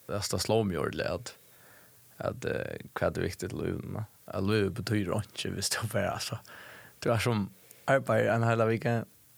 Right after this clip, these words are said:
inte av er lejer där, så först du bor in och hugger där, så söndagar, så du moralskar, kanske bär, och som du just bor in någon.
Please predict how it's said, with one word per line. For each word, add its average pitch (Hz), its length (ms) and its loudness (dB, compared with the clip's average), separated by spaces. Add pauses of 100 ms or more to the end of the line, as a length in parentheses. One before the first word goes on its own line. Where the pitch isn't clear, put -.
(220)
inte 120 340 0
av 104 120 4
er 107 60 4
lejer 101 280 6
där, 95 380 2 (140)
så 101 180 -4
först 98 160 0
du 110 80 0
bor 104 180 2
in 95 180 2
och 101 60 2
hugger 104 160 2
där, 101 420 2 (440)
så - 160 -6
söndagar, 113 680 2 (300)
så 98 300 -2
du 92 240 -2
moralskar, 104 920 2
kanske 101 340 -4
bär, 90 400 0
och 87 300 -6
som 92 140 -4
du 95 100 -4
just - 220 -4
bor 123 100 0
in 120 80 2
någon. 135 220 0